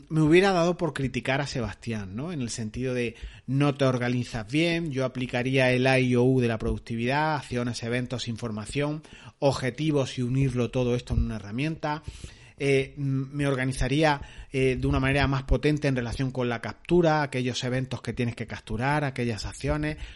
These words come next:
lo llevaría a una herramienta de captura rápida,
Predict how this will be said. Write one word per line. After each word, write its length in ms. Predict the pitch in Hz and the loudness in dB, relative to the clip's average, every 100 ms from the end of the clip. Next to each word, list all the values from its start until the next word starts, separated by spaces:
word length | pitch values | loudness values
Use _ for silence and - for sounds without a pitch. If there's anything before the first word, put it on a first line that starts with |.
| - | -4
lo 140 | 135 | 0
llevaría 400 | 131 123 120 131 | 2 2 2 2
a 40 | 139 | 2
una 160 | 131 | 0
herramienta 440 | 113 113 131 123 120 | -2 -4 -4 -4 -6
de 80 | |
captura 400 | 117 - - 117 | -8 -12 -6 -6
rápida, 560 | 110 139 165 147 139 156 | -2 -2 -2 -2 -4 -6